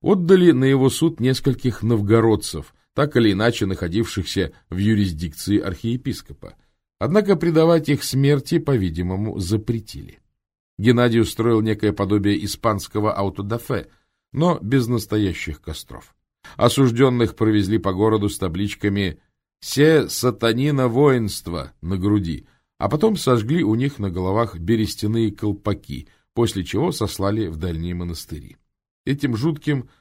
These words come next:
но в сущности не слишком свирепым спектаклем закончился первый этап борьбы с жидовствующими.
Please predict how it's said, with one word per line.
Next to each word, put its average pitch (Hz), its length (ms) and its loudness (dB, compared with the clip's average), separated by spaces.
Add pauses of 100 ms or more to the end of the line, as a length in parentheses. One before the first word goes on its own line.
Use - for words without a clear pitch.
(140)
но 117 260 -4
в - 60 -16
сущности 113 500 -4
не 104 200 -4
слишком 104 460 -6
свирепым 92 540 -4
спектаклем 104 800 -6 (300)
закончился 160 720 0
первый 139 520 0
этап 101 420 -4
борьбы 87 640 -2 (140)
с 87 100 -8
жидовствующими. 80 1200 -8